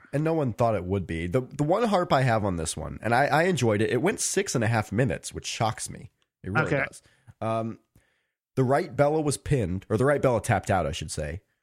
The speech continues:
Speaker 2: Yes.
Speaker 1: Nikki Bella was the one who tapped to the Black Widow, but the wrong Diva won,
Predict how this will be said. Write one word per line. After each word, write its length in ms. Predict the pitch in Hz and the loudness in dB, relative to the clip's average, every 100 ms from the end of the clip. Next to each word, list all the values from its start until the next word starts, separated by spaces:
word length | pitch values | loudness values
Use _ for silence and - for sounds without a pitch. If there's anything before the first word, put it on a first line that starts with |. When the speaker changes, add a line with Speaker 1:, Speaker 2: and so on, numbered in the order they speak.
| _ - | _ -2
Speaker 2:
Yes. 300 | 147 110 - | 0 0 0
Speaker 1:
Nikki 220 | 117 123 | 0 0
Bella 260 | 120 117 120 | 0 2 2
was 140 | 117 | 0
the 60 | 110 | 0
one 100 | 107 | 0
who 80 | 104 | 0
tapped 380 | - 101 101 - | 2 2 2 -2
to 100 | 95 | -2
the 60 | |
Black 260 | 95 90 - | 0 0 0
Widow, 320 | 110 87 76 - - | 0 0 -2 -4 -2
but 100 | 135 | 0
the 80 | |
wrong 300 | 120 160 214 | 2 2 2
Diva 260 | 147 165 139 | 0 2 2
won, 480 | 101 90 87 71 | 2 2 0 -2